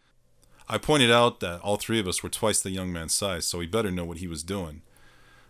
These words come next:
"I also got my blade," Antonio said with a slight smile. It was then that I recalled the switchblade that he had shown me once at seminar. He explained that in the neighborhood we were traveling to, he sometimes had to scare off thieves.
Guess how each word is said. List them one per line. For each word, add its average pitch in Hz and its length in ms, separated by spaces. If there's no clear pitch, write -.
"I 110 140
also 135 240
got 104 180
my 85 120
blade," 98 340
Antonio 82 400
said 82 300
with 80 120
a 78 40
slight 82 320
smile. 82 440
It 127 80
was 131 180
then 156 220
that 131 120
I 110 40
recalled 107 460
the - 60
switchblade 98 540
that 87 160
he 107 80
had 92 120
shown 104 280
me 90 100
once 85 300
at - 80
seminar. 85 580
He 135 140
explained 160 380
that 117 80
in 131 140
the 131 80
neighborhood 113 480
we 104 120
were 92 120
traveling 110 460
to, 80 280
he 101 140
sometimes 110 560
had 92 120
to 82 60
scare 92 320
off 78 160
thieves. 85 400